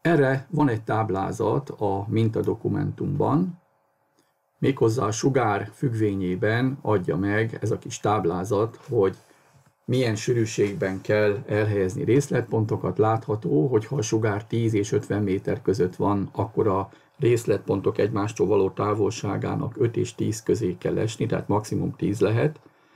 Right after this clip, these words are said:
Ötvenegy és száz között tíz és tizenöt között, százegy és kétszáz között tizenöt-húsz, illetve ha kétszáz méternél nagyobb az ív sugara,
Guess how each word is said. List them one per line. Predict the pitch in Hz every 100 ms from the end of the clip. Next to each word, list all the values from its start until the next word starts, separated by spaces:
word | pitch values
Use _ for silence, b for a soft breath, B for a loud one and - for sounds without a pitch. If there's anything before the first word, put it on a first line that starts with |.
| b b b -
Ötvenegy | 147 151 127 117 110
és | 104
száz | - 107 107 -
között | 104 95 -
tíz | 110 95 -
és | - 107
tizenöt | 131 147 147 131
között, | - 117 104 - -
százegy | - 120 120 117 101
és | -
kétszáz | - 110 110 - 107
között | - 107 101
tizenöt-húsz, | - 107 98 90 - - 147 - - b b b
illetve | 165 185 117 -
ha | 113 110 110 -
kétszáz | - 147 160 123 110
méternél | 123 98 104 104 107
nagyobb | 104 104 95 -
az | 95 110
ív | - 98 - -
sugara, | - 87 101 127 -